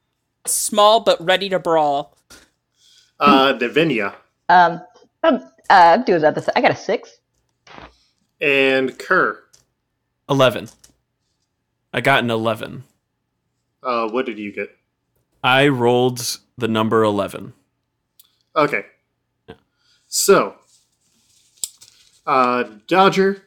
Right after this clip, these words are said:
Speaker 2: you are up first.
Speaker 1: Okay, at this, uh, I'm gonna go ahead and kind of just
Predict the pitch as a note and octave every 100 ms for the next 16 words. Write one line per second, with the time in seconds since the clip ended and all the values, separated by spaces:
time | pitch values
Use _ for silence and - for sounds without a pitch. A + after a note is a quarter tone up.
0 | _ B2 A3 A3+ C#3 C3 B2+ C3+ C3 -
1 | - G#2 - - - _ _ _ _ _
2 | - D#3+ D#3 B2+ - F3+ F#3 E3 - G3+
3 | D4 - - - _ _ _ _ - E3
4 | E3 D#3+ E3 - _ _ _ _ _ _
5 | _ _ - G3 G#3 G3 F#3+ F#3 F#3 F#3
6 | F3+ - E3+ E3 - F3 E3+ E3+ D#3+ -
7 | D3+ - -